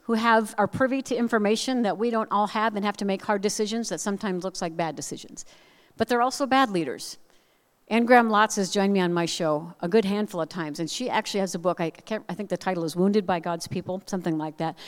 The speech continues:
But she and her husband went through a church hurt with the leaders. And I know this is wrong thinking, but I just kept thinking to myself, to the, I'm thinking, having an imaginary conversation with those church leaders. "You do know this is Billy Graham's daughter, right? Aren't you afraid to get struck by lightning or something?"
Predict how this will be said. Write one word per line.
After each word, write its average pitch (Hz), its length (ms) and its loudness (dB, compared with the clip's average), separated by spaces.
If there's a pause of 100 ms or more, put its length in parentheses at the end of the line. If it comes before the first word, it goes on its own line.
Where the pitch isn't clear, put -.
(140)
But - 140 -6
she 349 100 0
and 427 80 0
her 294 60 0
husband 190 560 2 (360)
went 254 220 0
through 254 140 2
a 208 40 6
church 269 340 2
hurt 180 320 0
with 190 180 -8
the 208 80 2
leaders. 196 480 2 (760)
And 208 140 2
I 202 40 2
know 214 140 4
this 208 180 -2
is 190 140 -2
wrong 185 220 4
thinking, 185 340 -2
but 175 100 -2
I 165 80 0
just 190 220 -8
kept - 300 -8
thinking 170 260 2
to 165 60 2
myself, 156 420 0 (280)
to 185 100 -4
the, 165 200 0
I'm 175 120 0
thinking, 220 440 0
having 190 280 4
an 175 40 4
imaginary 170 520 2
conversation 165 600 -2
with 156 140 -2
those 156 160 -4
church - 300 -4
leaders. 143 280 -4 (360)
"You 220 160 2
do 247 240 4
know 240 160 6
this 180 180 -2
is 175 120 0
Billy 175 260 4
Graham's 156 280 0
daughter, 147 300 -2
right? 165 240 -2 (480)
Aren't 196 180 4
you 285 80 6
afraid 196 540 2
to 190 100 2
get - 180 0
struck - 400 -4
by 190 120 2
lightning 190 460 4
or 294 60 6
something?" 320 300 4